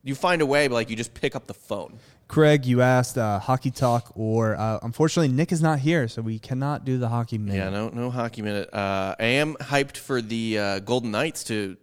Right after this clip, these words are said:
Speaker 1: to come back from down two oh in this, in their series with the, with the Avs. Uh,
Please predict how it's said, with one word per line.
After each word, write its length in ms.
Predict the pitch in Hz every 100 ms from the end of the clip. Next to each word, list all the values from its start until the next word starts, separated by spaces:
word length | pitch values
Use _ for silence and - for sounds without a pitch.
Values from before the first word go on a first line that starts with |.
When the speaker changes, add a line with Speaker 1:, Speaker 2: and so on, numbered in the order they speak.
| -
Speaker 1:
to 140 | 101
come 240 | - 110
back 200 | 107 101
from 260 | - 95 95
down 240 | 98 101 98
two 220 | 110 104
oh 120 | 104
in 100 | 101
this, 300 | 98 - -
in 160 | 107 101
their 120 | 117
series 340 | - 95 101
with 160 | 95 -
the, 240 | 87 92 - _ _ _ -
with 120 | 92
the 120 | 90
Avs. 440 | 92 113 92 - - _ _ _ _
Uh, 420 | - 78 76 85